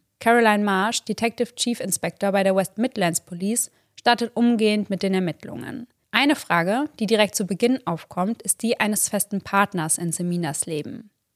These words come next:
Semina, einen festen Freund? Nicht, dass wir wüssten, heißt es von den meisten Seiten. Doch eine einzige Freundin hat diesbezüglich andere Informationen. Ihr gegenüber hatte die junge Frau zugegeben, gerade eine sehr stürmische Beziehung zu führen.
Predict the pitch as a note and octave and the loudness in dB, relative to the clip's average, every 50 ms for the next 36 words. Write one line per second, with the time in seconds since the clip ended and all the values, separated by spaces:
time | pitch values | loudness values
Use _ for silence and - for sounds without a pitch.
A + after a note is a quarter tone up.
0 | _ _ _ _ _ - - - F#3+ F3+ F#3 F#3+ G#3 G#3+ A3 A3+ A#3 B3 B3 _ | _ _ _ _ _ -4 -4 -2 0 0 2 2 2 2 2 2 0 -2 -4 _
1 | _ - G3 F#3+ F#3 F3 - E3+ D#3+ - - - E3+ - - - F#3 F#3+ G3 G#3 | _ -4 -2 -2 -2 -2 -4 -6 -6 -6 -8 -8 -12 -4 0 2 2 2 2 0
2 | B3 C4 - - _ _ _ _ _ _ _ _ _ _ _ A3+ A3 A3 A#3 - | -4 -6 -10 -14 _ _ _ _ _ _ _ _ _ _ _ 0 0 0 0 -2
3 | - - - A3 - - A3+ A3 G3 G3+ F#3+ - - - - - - F3 G3 G#3+ | -2 -2 0 0 2 2 2 2 2 2 0 0 -2 -6 -10 -10 -8 -8 -10 -12
4 | _ _ _ _ - F#3+ F#3 - G#3+ - - G#3 G3 G3 G3 F#3+ F3+ F3 E3+ - | _ _ _ _ 2 2 2 2 2 0 0 0 2 2 2 4 2 2 2 0
5 | - - F#3+ F3+ F3+ - E3 - - _ - F3 F3+ F#3+ _ _ _ _ _ _ | 0 -2 -2 -2 -2 -4 -4 -6 -10 _ -16 -16 -16 -18 _ _ _ _ _ _
6 | _ _ _ _ - A3 G#3 - - - - A#3 B3 C4+ D4+ - - A3+ A#3 - | _ _ _ _ -6 -6 -6 -4 0 2 2 2 4 2 0 0 -2 -2 -2 -2
7 | B3 A#3 A3 - - - G3 F#3+ F#3 G3 G#3+ A3 A3+ G#3+ - A3+ - - - G#3 | -2 -2 -4 -2 0 2 2 2 2 0 0 -2 -4 -4 -2 -4 -4 -4 -6 -6
8 | - - A3 - A#3 - - - G#3 G3 F#3+ F3+ F3 E3+ - - F3 - - E3 | -6 -4 -4 -6 -8 -4 -2 0 0 0 0 0 0 -2 -4 -6 -8 -8 -6 -6
9 | E3 - - - - - - - - - - - - - _ _ _ _ _ _ | -6 -6 -4 -2 -2 -2 -2 -6 -10 -10 -12 -14 -16 -20 _ _ _ _ _ _
10 | _ _ - A#3 B3+ B3 A#3+ A#3 G#3+ G#3 - - G3+ G#3 G#3+ A3+ A#3 B3 - A#3 | _ _ 2 2 4 4 4 2 0 0 -2 -4 0 0 2 2 2 0 -4 -4
11 | G#3 A3 A3+ A3+ A3 G#3+ - - G3+ F#3+ - - B3+ B3 B3+ A#3 F#3+ F#3+ F3+ F3+ | -2 0 0 0 0 0 0 0 -2 0 0 -2 -2 0 0 0 0 0 0 0
12 | F#3+ G#3 A3 G#3+ G#3+ G3 G3 G3 G3 F#3 - F#3+ G3 G3 F3+ F#3+ F3+ F3+ - - | 0 -2 -2 -2 -2 0 2 2 2 2 0 0 0 2 2 2 0 0 0 2
13 | A3+ A#3+ A#3+ A3 G3 - F3+ E3+ E3+ D#3+ - - D#3 D3+ D#3 D#3 - - - - | 4 6 6 6 4 2 0 -2 -4 -4 -4 -4 -4 -4 -6 -6 -8 -10 -10 -12
14 | - - - - - - G3+ G#3 | -12 -10 -10 -10 -10 -10 -12 -16